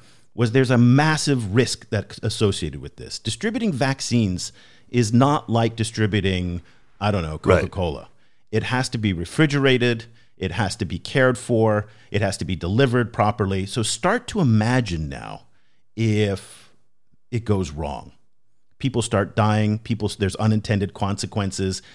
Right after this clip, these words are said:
Speaker 1: There's, there's, it, it doesn't work that well. And then what we've seen in Kenya, Somalia, South Africa, and a number of other countries is P P E corruption. So all of a sudden,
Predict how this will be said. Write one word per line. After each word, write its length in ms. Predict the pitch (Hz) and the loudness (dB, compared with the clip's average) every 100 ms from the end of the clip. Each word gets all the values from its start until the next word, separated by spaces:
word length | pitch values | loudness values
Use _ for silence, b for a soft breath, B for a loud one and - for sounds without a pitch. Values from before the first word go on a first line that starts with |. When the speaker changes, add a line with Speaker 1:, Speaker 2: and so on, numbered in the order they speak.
| B | B
Speaker 1:
There's, 220 | 104 92 | -2 -2
there's, 460 | - 107 104 92 90 - | -4 -4 -2 -2 -4 -4
it, 200 | 110 113 | -2 0
it 160 | - | 0
doesn't 340 | 113 113 98 - | 2 2 0 -2
work 380 | 98 110 110 | -2 -2 -2
that 240 | - 107 - | -2 -2 0
well. 420 | 104 101 95 101 b b b b | 0 0 0 -4 b b b b
And 240 | - 127 | 2 4
then 200 | 143 240 | 6 6
what 120 | 208 | 4
we've 160 | 139 131 | 2 0
seen 300 | - 139 120 | 0 2 4
in 100 | 101 | 2
Kenya, 380 | - 139 131 123 | -2 2 2 2
Somalia, 560 | - 107 107 107 110 | 0 2 2 2 0
South 260 | 104 95 90 | 0 -2 0
Africa, 400 | 104 107 110 107 | 0 0 -2 0
and 220 | 95 98 | 2 2
a 100 | 110 | 2
number 320 | 110 120 131 | 4 4 4
of 80 | 110 | 2
other 220 | 110 104 | 2 -2
countries 500 | - 101 101 104 104 - | -2 -4 -2 -4 -4 -4
is 400 | 101 101 95 - b b b - | -2 -2 -4 -8 b b b -8
P 160 | - 139 | -4 -2
P 120 | 120 | -2
E 100 | 117 | -2
corruption. 760 | 113 - 87 110 - 104 101 113 | -2 -4 -2 -2 -2 -2 0 -2
So 100 | - | -4
all 180 | 110 117 | 0 0
of 80 | 113 | 0
a 40 | |
sudden, 440 | 117 - 113 107 | -2 -2 0 0